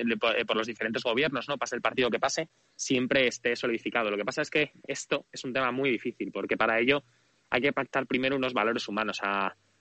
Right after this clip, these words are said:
a enseñar, y cuando pactas unos valores humanos desde el punto de vista de la educación es muy fácil, pero desde el punto de vista de la política todo, eh, se mediatiza. Si tú intentas educar a un niño en la igualdad, ya se habla de igualdad de género, se habla de feminismo y ya se monta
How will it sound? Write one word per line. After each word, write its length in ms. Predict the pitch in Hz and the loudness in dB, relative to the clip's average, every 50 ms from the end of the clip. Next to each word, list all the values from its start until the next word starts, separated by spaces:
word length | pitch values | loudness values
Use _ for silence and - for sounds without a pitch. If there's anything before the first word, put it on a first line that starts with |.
| _ _ | _ _
a 100 | - - | -2 -2
enseñar, 580 | 107 101 - - 98 104 113 113 107 104 95 98 | -2 -2 -2 -2 0 2 2 4 4 4 4 2
y 260 | 104 110 110 110 110 | 2 4 4 2 2
cuando 560 | - 117 110 113 113 117 117 113 113 113 110 104 | 2 2 2 2 2 2 2 4 2 2 2 0
pactas 320 | - 127 135 - 156 147 - | 0 -2 0 -2 -2 -4 -2
unos 160 | 156 147 135 | -4 -2 0
valores 320 | 139 131 135 135 131 - | 0 0 0 0 -2 -4
humanos 280 | - 127 127 139 139 131 | -4 -4 -2 -2 -2 -2
desde 220 | 131 120 120 113 | -4 -4 -4 -4
el 80 | 107 104 | -4 -2
punto 240 | - 135 135 123 135 | -2 -2 -2 0 0
de 100 | 135 135 | 0 0
vista 220 | 131 131 - 127 | 0 0 0 0
de 60 | 123 | 0
la 80 | 120 117 | 0 0
educación 340 | 117 113 113 113 - 139 131 | 0 -2 -2 -2 -2 -2 -4
es 80 | 123 - | -4 -6
muy 80 | 113 104 | -8 -4
fácil, 300 | - 131 127 - - 98 | -2 -2 -2 -2 -2 -2
pero 140 | 87 101 101 | -2 -2 -2
desde 180 | 101 98 95 110 | -2 -2 -4 -4
el 80 | 95 | -2
punto 220 | - 123 127 135 131 | -2 0 2 2 4
de 80 | 127 | 4
vista 200 | 131 131 - 139 | 2 2 2 4
de 60 | 127 | 4
la 80 | 123 120 | 4 4
política 400 | - 117 120 120 135 117 131 127 - | 2 0 -2 -2 0 0 -2 0 0
todo, 300 | - 139 131 139 135 - _ _ _ _ _ _ _ _ _ - | 0 0 0 -2 -4 -6 _ _ _ _ _ _ _ _ _ -2
eh, 320 | 113 117 110 107 110 107 | 0 2 2 2 2 0
se 160 | 101 - - | 0 0 -2
mediatiza. 560 | 110 104 101 107 104 98 98 135 123 - - 104 | 0 0 2 2 0 2 2 0 0 0 -4 -8
Si 140 | - 117 | -6 -6
tú 220 | 107 - 131 135 135 | -2 0 0 2 2
intentas 360 | 139 120 139 139 127 131 - | 2 0 0 0 0 -2 -2
educar 280 | 131 123 120 - 131 123 | -2 0 0 2 2 2
a 60 | 123 | 0
un 60 | 123 | 0
niño 180 | 127 131 131 127 | 0 0 0 0
en 60 | 123 | 2
la 80 | 120 120 | 2 2
igualdad, 420 | 113 113 107 110 120 131 143 139 - - - | 2 2 2 2 2 2 0 0 -4 -6 -4
ya 160 | 135 127 120 | -2 -2 -2
se 120 | - - 131 | 0 0 0
habla 160 | 127 135 131 | 0 2 0
de 80 | 127 | 0
igualdad 300 | 127 117 113 110 120 120 | 0 0 0 0 0 0
de 60 | 120 - | -2 -2
género, 320 | - - 139 139 127 123 | -4 -4 -2 -2 -2 -2
se 100 | - - | -2 -2
habla 160 | 120 123 123 | 0 0 0
de 60 | 117 | 0
feminismo 580 | - - 117 110 113 117 127 131 - - 135 120 | -2 -2 -4 -6 -4 -6 -8 -6 -4 -2 -2 0
y 60 | 113 | 0
ya 100 | 123 120 | 0 -2
se 160 | - - 120 | -2 -2 -4
monta 440 | 117 123 131 131 131 127 143 143 139 | -2 -2 -2 -2 0 0 0 0 0